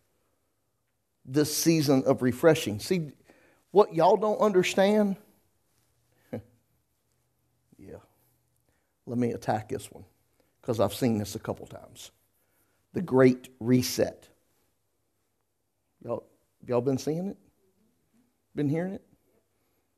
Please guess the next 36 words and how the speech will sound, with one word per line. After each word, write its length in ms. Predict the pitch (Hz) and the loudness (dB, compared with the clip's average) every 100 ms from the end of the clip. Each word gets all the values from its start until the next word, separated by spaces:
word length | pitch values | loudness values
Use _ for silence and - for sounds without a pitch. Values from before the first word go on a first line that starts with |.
| - | -2
They've 120 | 143 | 2
been 140 | 151 143 | 2 2
calling 300 | 175 175 127 | 2 4 2
it 120 | 135 | 0
the 80 | 131 | -2
Great 480 | 120 131 170 202 - | -2 2 6 6 2
Reset. 760 | 147 190 185 - 120 - - - _ _ _ _ _ _ _ _ _ _ _ _ _ _ _ _ _ _ _ _ _ _ _ _ - | 0 0 0 0 0 0 -10 -20 _ _ _ _ _ _ _ _ _ _ _ _ _ _ _ _ _ _ _ _ _ _ _ _ -6
Talking 220 | 208 208 | -4 2
about 200 | 190 170 | 6 6
just 160 | 170 165 | 6 2
resetting 580 | 170 160 - 165 139 131 | 0 0 4 4 4 -2
the 60 | |
whole 160 | 135 156 | 2 4
thing. 180 | - - - _ _ - 170 | 4 0 -10 _ _ -16 -4
You 100 | 185 | 0
know 120 | 220 | 2
what 220 | 208 196 | 2 0
you 60 | 175 | 0
need? 320 | 196 208 - | 0 0 -8
You, 260 | 147 175 - - - - - - _ | -8 -6 -8 -14 -18 -18 -20 -20 _
<laughs> 680 | _ _ _ _ _ _ _ | _ _ _ _ _ _ _
you 120 | 135 156 | -2 2
need 200 | 226 233 | 2 0
to 60 | |
stop 320 | - 214 165 | 2 4 4
worrying 420 | 139 185 202 190 180 | 2 2 4 2 4
about 280 | 175 - | 4 4
the 80 | 135 | 2
Great 460 | 131 135 170 165 - | -2 2 4 4 0
Reset 840 | 127 147 202 - 233 240 226 - _ _ _ _ _ _ _ _ _ _ _ _ _ _ _ - | -2 2 2 2 2 4 2 -6 _ _ _ _ _ _ _ _ _ _ _ _ _ _ _ -4
and 140 | 143 | 2
begin 320 | 160 160 175 151 | 2 4 0 0
to 80 | |
focus 440 | - 185 180 156 185 | 2 4 4 2 2
on 180 | 165 139 | 2 4
the 220 | 123 | 0